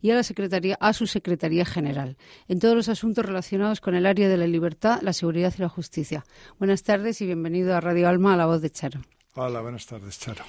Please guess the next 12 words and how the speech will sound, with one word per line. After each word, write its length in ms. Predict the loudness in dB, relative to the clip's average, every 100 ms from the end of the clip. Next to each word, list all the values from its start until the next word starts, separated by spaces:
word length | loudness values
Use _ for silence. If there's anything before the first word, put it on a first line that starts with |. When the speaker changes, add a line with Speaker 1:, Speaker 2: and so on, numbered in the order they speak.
| -18 -20 -4
Speaker 1:
¿Podría 300 | 2 4 4
concretar 520 | 2 2 0 0 0
cuáles 300 | 4 4 4
son 160 | 2 0
esas 320 | 0 0 2
áreas 320 | 2 2 -2
que 80 | -4
se 140 | -6
refieren 380 | -6 -2 0 2
a 60 | 0
la 120 | 0
libertad, 580 | 0 -2 -2 -2 -2